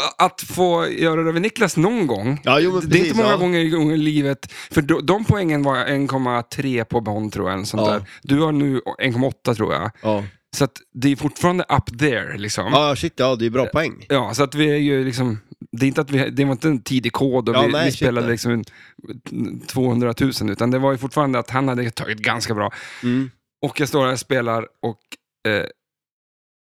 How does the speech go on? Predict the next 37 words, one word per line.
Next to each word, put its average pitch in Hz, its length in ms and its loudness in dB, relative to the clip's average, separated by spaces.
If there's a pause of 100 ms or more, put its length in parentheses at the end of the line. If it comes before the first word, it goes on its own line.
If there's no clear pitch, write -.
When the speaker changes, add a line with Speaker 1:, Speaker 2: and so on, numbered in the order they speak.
(220)
Speaker 1:
jag 143 100 2
vill 139 220 -2 (340)
bara 151 120 6
göra 147 420 2
det, 127 60 0
liksom. 113 420 -2
Speaker 2:
Ja, 135 240 2
och 143 140 2
den 131 40 0
där 139 100 4
känslan 143 500 0
också 123 220 -2
att 117 60 0
spela 120 240 0
flipper 117 440 -4
när 107 240 0
det 104 60 -2
verkligen 110 400 -4
gäller. 131 400 -2
Speaker 1:
När 147 120 2
det 175 60 4
Speaker 2:
Alltså, 185 80 4
Speaker 1:
gäller, 185 140 2
Speaker 2:
så 131 100 2
här, 117 60 2
Speaker 1:
ja. 110 80 0
Speaker 2:
det 139 60 4
är - 20 4
ju 147 60 2
en 139 60 -2
helt 151 280 0
annan 117 180 0
sak. 113 260 0
För 127 80 0
hade 131 240 2
det 135 60 4
varit, 123 440 2